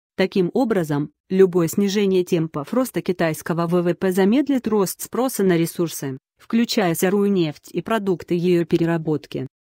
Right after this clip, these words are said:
Торможение гиганта замедления китайской экономики прогнозировалось экспертами на протяжении многих лет.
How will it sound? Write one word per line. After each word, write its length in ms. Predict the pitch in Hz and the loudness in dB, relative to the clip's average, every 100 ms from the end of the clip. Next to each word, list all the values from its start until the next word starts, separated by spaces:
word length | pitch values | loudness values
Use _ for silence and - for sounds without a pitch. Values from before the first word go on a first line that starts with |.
| _ _ - | _ _ -6
Торможение 640 | 170 165 160 165 151 147 | -2 -2 0 0 0 0
гиганта 500 | 151 156 202 254 226 | -2 -2 0 0 -2
замедления 640 | 190 185 170 170 175 165 | 0 0 0 2 2 2
китайской 600 | 160 180 180 156 - 170 | 0 -2 -2 -2 -2 -4
экономики 600 | 160 170 196 247 185 - | -2 0 2 2 2 0
прогнозировалось 960 | 160 165 165 170 175 269 240 180 180 - - | -4 -4 0 0 2 2 2 2 0 -2 -6
экспертами 680 | 190 - 254 277 - 170 | -6 -2 -2 -2 0 0
на 140 | 170 165 | 0 0
протяжении 680 | - 170 190 175 170 170 | -2 -2 0 2 4 4
многих 480 | 175 175 165 156 151 165 | 2 2 0 -2 -4 -2
лет. 240 | 143 135 | -2 -4